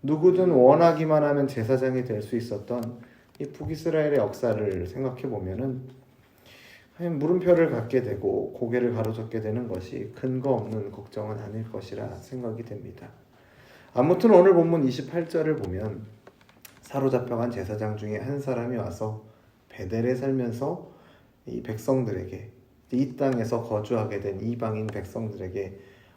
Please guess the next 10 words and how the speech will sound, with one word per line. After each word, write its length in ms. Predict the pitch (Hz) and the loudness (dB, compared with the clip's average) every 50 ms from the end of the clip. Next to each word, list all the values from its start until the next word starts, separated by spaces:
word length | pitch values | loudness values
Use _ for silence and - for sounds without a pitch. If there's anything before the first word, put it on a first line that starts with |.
| _ - | _ -2
어떻게 720 | - 131 127 127 - 156 156 156 156 - - 160 143 120 | 0 0 0 0 0 -2 -4 -4 -4 -4 -2 0 0 2
여호와 640 | 101 104 113 120 120 117 127 123 123 123 120 120 120 | 2 4 4 2 2 2 2 2 2 2 2 0 -2
경외할지를 760 | 120 120 110 104 104 110 113 104 98 101 98 - 95 90 90 90 | -4 -6 -8 -8 -6 -4 -4 -4 -4 -6 -8 -8 -8 -8 -8 -10
가르쳤다라고 1400 | - - - 117 117 - - - - - - 123 120 120 113 - - - - - 101 - - 110 107 104 - - - - - _ _ - | -12 -12 -10 -10 -10 -10 -12 -16 -16 -12 -8 -6 -6 -6 -6 -8 -10 -12 -12 -14 -14 -10 -6 -6 -6 -6 -8 -12 -18 -20 -20 _ _ -12
말합니다. 560 | 98 101 104 107 107 107 107 95 85 - - - - _ _ _ _ _ _ _ _ _ _ _ _ | -12 -10 -10 -8 -10 -10 -10 -12 -14 -16 -20 -20 -20 _ _ _ _ _ _ _ _ _ _ _ _
그리고 260 | - 135 147 160 202 | -2 2 6 8 8
이십구 420 | 185 147 - - - - - 143 127 | 8 6 4 0 -2 -2 -2 2 4
절은 380 | 131 131 131 135 127 117 110 | 4 4 4 2 0 -2 -4
그러나라는 1300 | 113 - - 135 139 147 143 135 131 131 139 135 123 117 110 107 104 98 101 104 104 101 104 107 107 107 107 | -2 4 6 8 8 8 8 6 6 4 2 2 0 -2 -4 -6 -6 -6 -6 -6 -6 -6 -6 -6 -6 -6 -8
단어로 600 | 110 110 92 92 90 92 101 120 151 175 - - | -8 -8 -6 -6 -4 -4 -2 -2 -4 -6 -8 -14